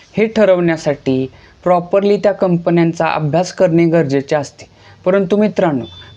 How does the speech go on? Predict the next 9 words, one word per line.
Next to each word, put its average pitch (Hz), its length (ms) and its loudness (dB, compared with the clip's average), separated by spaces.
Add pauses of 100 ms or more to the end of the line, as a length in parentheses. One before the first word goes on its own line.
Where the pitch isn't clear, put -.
सर्वच 226 280 4
बंधू 196 340 2
भगिनींना 151 520 0 (380)
तो 208 80 2
अभ्यास 175 360 0
करण्यासाठी 165 680 0
वेळ 170 240 2
मिळच-, 151 560 0 (200)
मिळेलच 175 600 2